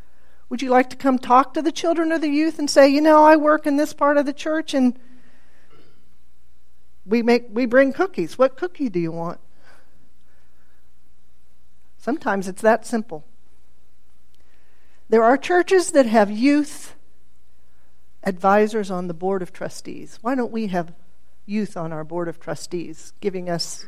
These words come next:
input? Our stewardship committee. We have someone who is learning philanthropic principles through the Schusterman Foundation. Why is she not sometimes helping with stewardship or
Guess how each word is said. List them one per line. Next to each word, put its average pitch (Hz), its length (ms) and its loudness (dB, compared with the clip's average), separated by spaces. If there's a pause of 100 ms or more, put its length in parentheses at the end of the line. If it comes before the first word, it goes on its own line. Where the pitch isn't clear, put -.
(140)
input? 180 460 -4 (360)
Our 202 100 2
stewardship 349 760 -4
committee. 160 460 -4 (440)
We 294 100 0
have 311 100 2
someone 302 300 6
who 262 160 4
is 233 180 2
learning 277 440 4
philanthropic 254 880 4
principles 220 560 -2
through 214 340 -4
the 196 480 -2 (1080)
Schusterman 190 560 0
Foundation. 160 720 -4 (840)
Why 247 220 -2
is 240 320 0 (320)
she 180 600 -4 (400)
not 196 340 2
sometimes 190 680 -2
helping 180 360 -4
with 165 140 -6
stewardship 160 640 -6
or 160 180 -10